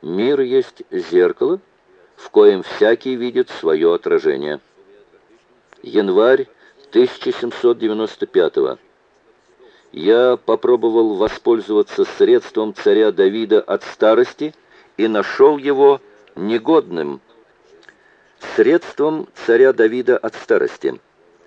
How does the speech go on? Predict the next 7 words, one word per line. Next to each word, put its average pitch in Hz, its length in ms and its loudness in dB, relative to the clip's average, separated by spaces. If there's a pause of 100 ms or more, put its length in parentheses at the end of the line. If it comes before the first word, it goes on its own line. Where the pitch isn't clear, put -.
(640)
Смотри 170 600 -2
третью 135 480 0
книгу 113 600 -4 (200)
Царства. 92 560 -2 (1160)
Когда 120 480 2
царь 120 540 0
Давид 107 440 0